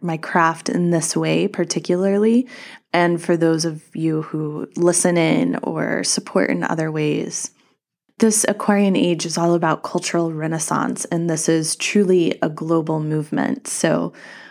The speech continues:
I just feel super blessed that we're really reaching one another across Mother Earth. We're gonna dive in with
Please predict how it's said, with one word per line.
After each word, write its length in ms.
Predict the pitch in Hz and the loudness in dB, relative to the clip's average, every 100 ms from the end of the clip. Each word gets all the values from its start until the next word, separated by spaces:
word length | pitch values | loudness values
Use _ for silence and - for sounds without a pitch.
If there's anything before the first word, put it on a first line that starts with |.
| - - | -20 -8
I 220 | 180 170 | 0 0
just 240 | 175 170 - | 2 0 0
feel 680 | 185 175 165 156 - - - | 0 2 0 -2 -4 -6 -2
super 400 | - 208 208 190 | 2 2 2 2
blessed 760 | 175 160 165 - - - - | 4 4 4 0 -2 -4 -2
that 360 | 175 165 - 202 | 2 4 2 0
we're 580 | 165 170 165 160 160 156 | 0 2 2 0 -2 -2
really 500 | 165 165 165 160 156 | 0 2 2 2 0
reaching 880 | 160 190 185 170 - 180 185 180 - - | 2 2 2 2 2 2 0 -4 -10 -8
one 280 | 175 175 | 0 2
another 520 | 175 170 156 156 151 - | 4 2 2 0 0 0
across 760 | - - 165 151 - - - | -2 -4 -4 -4 -6 -8 -6
Mother 280 | 156 143 - | -4 -4 -2
Earth. 480 | - - - - - _ _ _ _ _ _ _ | -2 -4 -8 -20 -20 _ _ _ _ _ _ _
We're 120 | 208 220 | -2 0
gonna 480 | 262 269 247 214 | 4 4 4 2
dive 580 | 190 - 202 196 202 208 - | -2 -4 -2 0 0 0 -4
in 560 | 185 175 180 226 311 320 - - | -6 -4 0 2 0 -2 -16 -14
with 560 | 180 190 190 190 - | -6 2 2 0 -8